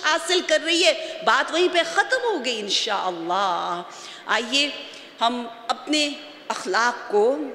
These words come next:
इस तरह से बेहतर बनाएं, जिस तरह ज़ैनब कुबरा सलामुल्लाह अलैहा कहते हैं कि जो शब ट्वेंटी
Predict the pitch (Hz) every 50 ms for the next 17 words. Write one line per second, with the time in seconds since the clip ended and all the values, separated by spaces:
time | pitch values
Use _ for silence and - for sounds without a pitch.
0 | - - 247 233 - - - 240 233 233 240 269 311 359 359 - - 330 220 196
1 | 196 190 - - 208 185 170 170 170 170 165 165 170 180 175 - - 175 170 196
2 | 190 - - 220 208 202 220 220 220 220 220 - - - - - 196 220 214 208
3 | 214 226 214 220 202 180 190 226 269 277 - 233 202 196 196 190 190 190 196 190
4 | 180 185 208 180 - 160 170 180 180 175 175 - - 175 165 170 170 - - -
5 | 190 185 185 - 214 226 208 214 214 - - - - - - - - - - -
6 | 220 208 180 - 202 214 208 202 202 202 - - - - - - - - - -
7 | - 214 190 190 214 208 208 196 196 - - - - - - - - - - -
8 | - - - - - - - - - - - - - - 202 190 196 190 - 208